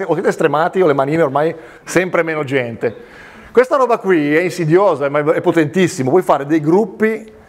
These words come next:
raggruppare per tante tipi di, tante colonne e poi farci sopra i conti, l'abbiamo fatto prima. Quindi gruppo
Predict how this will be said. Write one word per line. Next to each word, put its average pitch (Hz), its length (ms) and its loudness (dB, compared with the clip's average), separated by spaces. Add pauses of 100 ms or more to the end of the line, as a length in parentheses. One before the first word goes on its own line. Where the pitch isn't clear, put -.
(160)
raggruppare 175 760 0
per 143 440 0
tante 170 360 -2
tipi 160 200 -4
di, 143 140 4 (160)
tante 185 260 -2
colonne 139 760 -2 (520)
e 175 140 2
poi 247 140 2
farci 196 220 -4
sopra 165 200 0
i 160 60 0
conti, 147 280 0
l'abbiamo 135 220 2
fatto 160 180 0
prima. 117 400 -2 (380)
Quindi 135 520 -2 (160)
gruppo 147 680 0